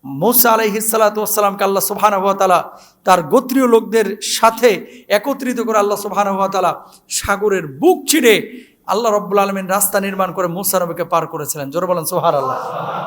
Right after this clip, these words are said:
যে সমস্ত মুজিজা মুসা নবীকে দিয়ে দেওয়া হয়েছিল, আল্লাহ সুবহানাহু ওয়া তাআলা দিয়েছিলেন। বগলের শুভ্রতা, হাত দিলে সাদা আলো বের হতো। আল্লাহু আকবার বলেন। হাতে একটা লাঠি আল্লাহ তাআলা দিয়েছিলেন, এমন লাঠি সাগরের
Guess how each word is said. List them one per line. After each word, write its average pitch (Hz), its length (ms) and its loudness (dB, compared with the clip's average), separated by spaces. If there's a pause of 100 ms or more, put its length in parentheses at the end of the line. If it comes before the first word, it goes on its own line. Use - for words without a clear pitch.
(1160)
যে 170 120 -8
সমস্ত 247 340 -4
মুজিজা 226 520 -4
মুসা 202 280 -6
নবীকে 196 260 -6
দিয়ে 190 420 -8
দেওয়া 190 220 2
হয়েছিল, 180 300 -8
আল্লাহ 175 200 -4
সুবহানাহু 180 320 -6
ওয়া 175 80 -6
তাআলা 170 160 -6
দিয়েছিলেন। 160 420 -14 (300)
বগলের 202 340 0
শুভ্রতা, 196 520 -4
হাত 185 200 0
দিলে 233 360 2 (200)
সাদা 190 320 -2
আলো 175 200 0
বের 160 200 -4
হতো। 143 240 -12 (120)
আল্লাহু 175 280 4
আকবার 190 260 0
বলেন। 151 220 -2 (1400)
হাতে 175 260 0
একটা 196 200 -2
লাঠি 180 340 0
আল্লাহ 190 180 0
তাআলা 185 180 0
দিয়েছিলেন, 160 460 -6 (420)
এমন 330 460 6
লাঠি 269 640 4
সাগরের 294 560 2